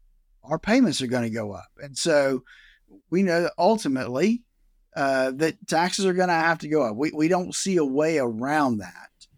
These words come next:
going forward. And I, I think most people understand that. We may not know the exact outcome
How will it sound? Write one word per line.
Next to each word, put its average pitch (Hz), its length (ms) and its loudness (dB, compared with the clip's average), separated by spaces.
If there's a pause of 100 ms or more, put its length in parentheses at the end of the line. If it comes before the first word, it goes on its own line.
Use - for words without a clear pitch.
(320)
going 147 240 2
forward. 123 320 0
And 135 100 -4
I, 143 200 0
I - 20 0
think 165 220 -2
most 170 320 2
people 180 360 -2
understand 151 640 -4
that. 226 260 2 (720)
We 170 120 -2
may 208 200 0
not 180 260 0
know 147 480 2
the 143 280 -2
exact 143 800 -2 (540)
outcome 139 720 0